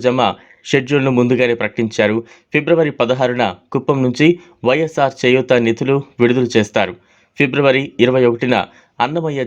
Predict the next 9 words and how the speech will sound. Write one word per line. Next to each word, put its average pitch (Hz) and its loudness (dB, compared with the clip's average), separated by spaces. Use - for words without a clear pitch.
జిల్లాలో 117 -2
రైతులకు 120 -2
ఇన్‌పుట్ 139 -2
సబ్సిడీ 123 2
విడుదల 120 0
చేయనున్నారు. 101 -2
ఫిబ్రవరి 131 2
ఇరవై 123 2
నాలుగున 123 -2